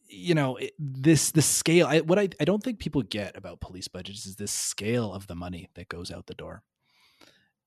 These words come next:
You know, the Edmonton police budget, you know, it's four hundred and twenty, four hundred eighteen and a half million dollars,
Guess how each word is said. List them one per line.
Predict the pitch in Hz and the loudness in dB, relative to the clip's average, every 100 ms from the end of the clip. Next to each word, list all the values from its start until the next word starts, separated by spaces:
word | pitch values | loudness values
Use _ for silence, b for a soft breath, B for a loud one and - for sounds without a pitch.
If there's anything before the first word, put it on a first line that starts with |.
| _ | _
You | 143 | -4
know, | 120 | 0
the | 127 | 0
Edmonton | 151 190 226 | 2 2 0
police | - 131 117 - - | 2 2 2 0 -4
budget, | - 101 101 95 - _ _ _ | -4 -4 -4 -6 -8 _ _ _
you | 110 | -4
know, | 101 | -4
it's | 104 123 | -6 0
four | 208 | 4
hundred | 208 208 | 4 4
and | 165 | 2
twenty, | 131 131 123 | 2 0 0
four | 180 | 2
hundred | 185 202 | 2 4
eighteen | 165 - 143 | 0 0 0
and | 127 | 0
a | |
half | 110 107 - | 0 -4 -2
million | 104 101 95 | -2 0 -2
dollars, | 92 87 85 - | -4 -6 -10 -14